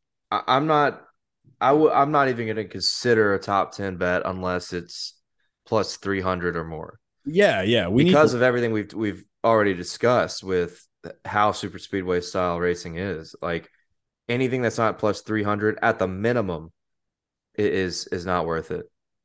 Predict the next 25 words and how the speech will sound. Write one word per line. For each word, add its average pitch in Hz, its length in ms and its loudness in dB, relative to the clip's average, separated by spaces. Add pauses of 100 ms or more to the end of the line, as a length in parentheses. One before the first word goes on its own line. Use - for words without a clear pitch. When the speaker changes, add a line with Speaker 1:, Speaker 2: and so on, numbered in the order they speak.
Speaker 1:
That's - 180 -8
my 82 140 -2
opinion. 80 340 -8
So 85 300 -4 (420)
I - 80 -2
like 185 200 0
the - 60 -6
Corey 104 260 0
LaJoie 90 360 0
one, 82 200 -6
plus 87 240 -6
three 85 160 -8
twenty-five. 82 600 -4
Ty 101 260 4
Dillon, 95 380 0
plus 90 220 -6
five 87 280 0
hundred 87 340 -6
isn't 90 240 -10
bad. 85 360 -2
Like, 78 300 -8 (840)
as 95 120 -4
we 92 100 -6
talked 95 280 0
about, 92 400 2